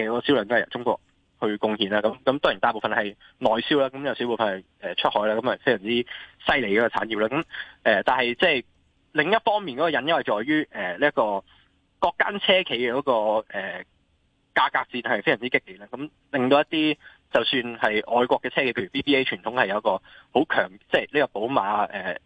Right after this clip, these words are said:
呃，奧迪啊，同埋呢個 Benz 本，即係本，本身嚟講，佢哋有好強嘅一個議價能力，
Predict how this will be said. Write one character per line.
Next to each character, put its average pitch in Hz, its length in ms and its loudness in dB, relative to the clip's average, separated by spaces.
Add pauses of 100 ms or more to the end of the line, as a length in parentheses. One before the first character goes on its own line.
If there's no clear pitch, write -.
(160)
呃， - 160 -2
奧 131 200 4
迪 - 100 0
啊， 117 200 -2
同 107 80 -10
埋 98 100 -2
呢 123 80 4
個 110 220 2 (1120)
Benz 156 500 2
本， 135 160 0 (240)
即 226 60 4
係 196 100 2 (100)
本， 147 260 2
本 151 140 -2
身 226 100 4
嚟 127 100 2
講， 139 140 0
佢 160 80 2
哋 120 40 4
有 110 120 4
好 131 160 2
強 98 160 0
嘅 95 60 -12
一 104 60 -4
個 131 100 2
議 104 140 -6
價 110 180 2
能 87 100 -18
力， - 40 -20